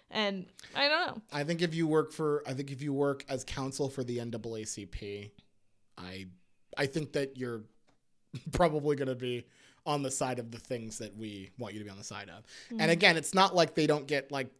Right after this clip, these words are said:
Speaker 2: some sort of interview as to, you know.
Speaker 1: Yeah, I'm, I, there are just, like, obviously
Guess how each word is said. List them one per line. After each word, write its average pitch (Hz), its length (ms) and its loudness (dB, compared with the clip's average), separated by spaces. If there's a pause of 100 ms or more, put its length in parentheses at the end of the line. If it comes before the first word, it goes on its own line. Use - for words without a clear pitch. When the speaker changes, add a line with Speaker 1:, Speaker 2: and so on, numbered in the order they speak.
Speaker 2:
some 147 240 -2
sort 139 160 2
of 135 100 -2
interview 120 560 -2
as 110 220 -4
to, 110 400 -4 (260)
you 127 120 -6
know. 101 360 -10
Speaker 1:
Yeah, 294 320 2
I'm, 320 60 -4 (100)
I, 294 120 6
there 320 300 6
are 320 60 2
just, 311 300 -2
like, 254 340 2 (180)
obviously 247 840 2